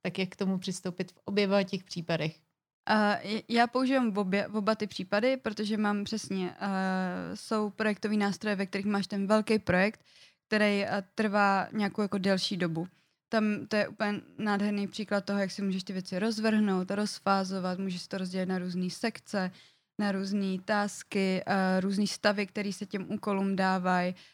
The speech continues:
Speaker 2: a tak dále. Tam je vlastně, si hlídáš ten průběh těch úkolů, jak, jak se to, ehm, eh, jak vak-, vlastně jaký je tam ten proces.
Speaker 1: No, a u tohohle se pojďme zastavit, <laughs> protože, jakoby, já tam mám napsáno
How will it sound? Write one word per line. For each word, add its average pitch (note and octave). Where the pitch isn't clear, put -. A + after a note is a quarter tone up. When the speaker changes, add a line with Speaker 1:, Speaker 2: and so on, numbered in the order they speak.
Speaker 2:
a -
tak G3+
dále. F3+
Tam G3+
je G3
vlastně, F#3
si -
hlídáš G3+
ten G#3
průběh G#3
těch -
úkolů, F#3+
jak, F#3+
jak F#3
se -
to, -
ehm, E3
eh, F#3
jak F#3+
vak-, G3+
vlastně G#3+
jaký G3
je G3
tam F3+
ten F#3
proces. G#3+
Speaker 1:
No, F#3
a G#3+
u A3+
tohohle A3
se -
pojďme F#3
zastavit, G#3+
<laughs> -
protože, A#3
jakoby, B3+
já C4+
tam F4
mám D#4
napsáno B3+